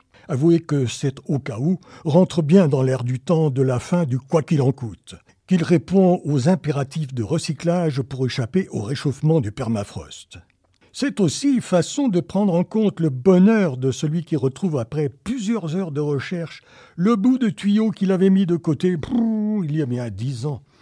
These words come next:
et qui va lui servir pour l'installation de ce nouvel évier qu'il vient d'acquérir sur le Bon Coin. Hein, si c'est pas beau, ça ?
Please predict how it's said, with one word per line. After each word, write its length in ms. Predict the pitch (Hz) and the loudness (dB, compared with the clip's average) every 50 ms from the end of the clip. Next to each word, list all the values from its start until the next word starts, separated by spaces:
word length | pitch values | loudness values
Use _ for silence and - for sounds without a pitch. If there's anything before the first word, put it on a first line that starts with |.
| - - - - - - | -20 -20 -20 -20 -14 -8
et 80 | 170 160 | -8 -6
qui 200 | - - 240 226 | 0 2 2 2
va 100 | 214 233 | 2 2
lui 160 | 220 208 190 | 2 2 0
servir 480 | 170 - - 202 185 190 208 208 196 - | 0 0 -2 -2 -2 0 0 -2 -2 -4
pour 160 | - 156 156 | -4 -2 0
l'installation 760 | 151 160 151 - - - 151 151 151 135 - - - 180 170 | 2 0 0 -2 -4 -4 -2 -2 -2 -4 -4 -4 -4 -2 -2
de 100 | 147 147 | -2 -4
ce 160 | 139 - - | -4 -4 -2
nouvel 320 | 120 135 160 151 156 147 131 | 0 0 0 0 0 -2 -2
évier 320 | 117 104 107 139 160 165 | -2 -4 -2 -2 -4 -4
qu'il 180 | 165 - 123 107 | -4 -6 -8 -4
vient 160 | 113 135 139 | -4 -4 -4
d'acquérir 500 | 123 117 - - 151 127 147 151 151 131 | -4 -6 -6 -6 -4 -4 -4 -4 -6 -8
sur 160 | - - 131 | -8 -6 -6
le 120 | 127 131 127 | -4 -4 -2
Bon 200 | 117 135 143 127 | -2 -2 -2 -2
Coin. 280 | - - 131 110 98 - _ _ _ _ _ _ _ _ - | -4 -6 -8 -8 -8 -12 _ _ _ _ _ _ _ _ -2
Hein, 240 | 135 147 185 220 196 | 2 4 4 4 4
si 180 | - - - 151 | 2 -2 -4 -4
c'est 140 | - 160 | -2 -2
pas 240 | 151 - - - 143 | -4 -2 -2 -4 -2
beau, 220 | 139 147 175 202 196 | 0 0 0 0 0
ça ? 260 | - 202 185 180 | 0 0 0 0